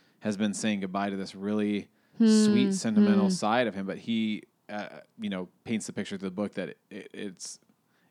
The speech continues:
Speaker 1: you know, an adult decision is to make this happen. And I, even as I'm talking about it, like, I sh-, oh gosh, I should become a vegetarian 'cause he makes such a compelling case. Um,
Speaker 2: Yeah,
Speaker 1: but
Speaker 2: I
Speaker 1: it is,
Speaker 2: mean,
Speaker 1: like, a
Speaker 2: the meat
Speaker 1: sober,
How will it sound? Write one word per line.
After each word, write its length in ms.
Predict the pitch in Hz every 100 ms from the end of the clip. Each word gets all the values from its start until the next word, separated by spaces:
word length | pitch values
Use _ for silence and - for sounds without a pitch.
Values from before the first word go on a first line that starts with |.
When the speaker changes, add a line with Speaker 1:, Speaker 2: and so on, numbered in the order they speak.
| _ _ _ -
Speaker 1:
you 100 | 107
know, 120 | 71 82
an 140 | 107
adult 320 | 101 107 104
decision 420 | 101 - 101 90 90
is 160 | 85 -
to 240 | 92 82 - _ _ _ _ -
make 200 | 104 98
this 400 | 90 90 - - _ - -
happen. 320 | 120 98 95 95
And 80 | 110
I, 80 | 117
even 260 | 123 120
as 140 | 113 107
I'm 80 | 98
talking 240 | 104 98
about 140 | 95 90
it, 20 |
like, 200 | 95 98
I 120 | 92
sh-, 100 | -
oh 100 | 92
gosh, 320 | 87 85 80 101
I 20 |
should 140 | -
become 220 | 95 90
a 80 | 87
vegetarian 440 | 82 90 95 90 92
'cause 140 | 95
he 60 | 104
makes 180 | 101 -
such 200 | 101 98
a 40 |
compelling 440 | 92 85 85 73
case. 360 | 87 76 - - - - - - - - _ -
Um, 540 | 101 98 98 92 95 - - _ _ _ _ _ _ - _ -
Speaker 2:
Yeah, 360 | 185 175 170 110
Speaker 1:
but 100 | 147
Speaker 2:
I 40 |
Speaker 1:
it 40 |
is, 120 | 180 -
Speaker 2:
mean, 60 |
Speaker 1:
like, 180 | 120 110
a 60 | 107
Speaker 2:
the 120 | 208
meat 60 | 202
Speaker 1:
sober, 540 | 123 131 139 135